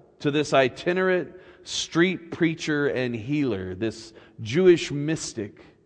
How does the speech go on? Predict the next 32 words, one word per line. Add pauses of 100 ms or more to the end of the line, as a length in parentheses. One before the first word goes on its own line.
(560)
who
has
transformed
the
world
in
such
profound
ways? (220)
In
other
words,
why
Jesus? (520)
And
perhaps
this
is
one
of
those
rare
occasions (260)
when
you
get
from
Pastor
Curtis
a
very
evangelical